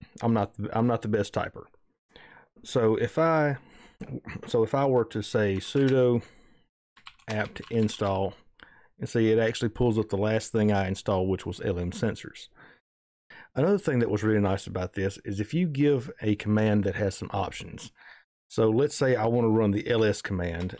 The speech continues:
but I'm gonna give it a flag. I can actually give it, you know, the dash symbol and then press tab,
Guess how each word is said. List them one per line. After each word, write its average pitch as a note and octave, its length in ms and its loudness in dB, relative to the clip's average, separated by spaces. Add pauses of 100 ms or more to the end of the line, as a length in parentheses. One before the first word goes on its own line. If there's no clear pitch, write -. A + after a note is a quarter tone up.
but G#2+ 200 -2
I'm A2+ 100 2
gonna A2 180 2
give G#2 340 0
it - 280 -4 (1200)
a - 60 -14
flag. G2 600 0 (460)
I B2+ 80 -2
can C3 140 -2
actually B2+ 380 0
give B2 220 2
it, A#2+ 120 2 (360)
you G#2+ 100 2
know, F#2+ 280 2
the G2 160 -2
dash B2 340 2
symbol F#2+ 380 0
and G#2 120 -4
then G#2 80 2
press G#2+ 360 0
tab, F#2+ 480 -2